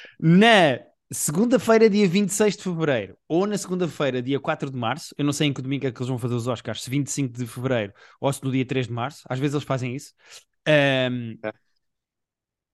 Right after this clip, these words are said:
Speaker 1: vai-se falar muito como um português ganha um Oscar. Eh,
Speaker 2: Ok.
Speaker 1: estou já a avisar. Joaquim dos Santos tem garantidamente, ele pode já arranjar um espacinho, vá já ao ikea comprar uma estante de Billy, porque vai, vai precisar
Speaker 2: Ah,
Speaker 1: de um
Speaker 2: ainda por cima,
Speaker 1: espaço para pôr um
Speaker 2: a
Speaker 1: Oscar.
Speaker 2: animação tem bué de prémios de bué de coisas, portanto ele vai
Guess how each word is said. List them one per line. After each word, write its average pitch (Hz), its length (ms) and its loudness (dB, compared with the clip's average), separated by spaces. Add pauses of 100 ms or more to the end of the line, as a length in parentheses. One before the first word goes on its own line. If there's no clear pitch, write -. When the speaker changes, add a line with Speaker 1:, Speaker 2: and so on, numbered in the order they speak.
(460)
Speaker 1:
vai-se 180 300 2
falar 180 200 -2
muito 185 240 0
como 170 180 -2
um 165 40 -6
português 156 260 -4
ganha 135 200 -6
um 120 100 -10
Oscar. - 240 -16 (400)
Eh, 107 420 -10
Speaker 2:
Ok. 87 160 -6
Speaker 1:
estou - 180 -8
já 139 120 -4
a - 20 0
avisar. 120 340 -8 (100)
Joaquim 143 300 -4
dos 175 160 -2
Santos 190 300 -8
tem 135 320 -6
garantidamente, 202 960 0
ele 156 100 -6
pode 190 200 -4
já 170 100 -2
arranjar 160 280 -4
um - 40 -2
espacinho, 190 560 -6
vá 175 240 -2
já 226 420 -2
ao 160 220 0
ikea 160 400 -2
comprar 151 240 -4
uma 151 100 -2
estante 143 240 -6
de 120 60 -14
Billy, 170 400 -6 (280)
porque 131 180 -12
vai, 156 120 2
vai 147 260 -4
precisar 156 200 -2
Speaker 2:
Ah, 113 60 0
Speaker 1:
de 101 80 -6
um 101 40 -4
Speaker 2:
ainda 98 40 -2
por - 80 -16
cima, 160 180 0
Speaker 1:
espaço 120 100 -8
para 143 100 -8
pôr 147 160 -6
um 135 60 0
Speaker 2:
a - 20 2
Speaker 1:
Oscar. 127 280 0
Speaker 2:
animação 120 140 -2
tem 127 160 0
bué 113 140 2
de 110 80 -2
prémios 110 380 -2
de 101 140 -4
bué 101 140 2
de 98 80 -6
coisas, 110 260 0
portanto 85 300 -6
ele 87 80 0
vai 95 160 0